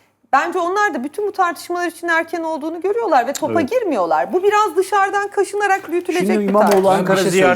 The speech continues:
Speaker 2: ziyaretinde,
Speaker 3: buna.
Speaker 2: İmamoğlu Ankara ziyaretinde Mansur Yavaş'a ziyaret ederek, e, bizzat eşiyle beraber eşli ziyarette bulunarak bence bunun önünü kesti ve
Speaker 1: Tabii.
Speaker 2: kesmek istedi ve müdahale etti. Ama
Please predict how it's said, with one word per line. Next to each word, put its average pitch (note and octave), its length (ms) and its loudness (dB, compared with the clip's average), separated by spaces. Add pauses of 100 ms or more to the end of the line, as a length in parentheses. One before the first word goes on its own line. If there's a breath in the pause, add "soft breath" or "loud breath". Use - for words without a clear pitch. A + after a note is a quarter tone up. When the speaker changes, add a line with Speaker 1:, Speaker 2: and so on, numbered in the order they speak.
(140)
Speaker 2:
ziyaretinde, E3+ 240 0
Speaker 3:
buna. - 100 -4
Speaker 2:
İmamoğlu F#3 500 2
Ankara F3+ 320 0
ziyaretinde E3 560 0
Mansur E3 400 -2
Yavaş'a E3+ 560 0
ziyaret D#3 460 -2
ederek, F#3+ 360 -4 (600)
e, B2 260 -2
bizzat D#3 320 -4
eşiyle D3+ 400 -2
beraber C3 340 0
eşli D#3+ 320 -6
ziyarette C#3+ 380 -2
bulunarak E3 300 -4
bence E3 260 0
bunun E3+ 180 0
önünü D#3+ 240 0
kesti E3+ 420 -6
ve F#3+ 140 -4 (160)
Speaker 1:
Tabii. G4+ 140 -2
Speaker 2:
kesmek G#3+ 240 0
istedi G3+ 320 -2
ve C4+ 80 4
müdahale F#3+ 400 4
etti. - 200 -4
Ama A#3 300 0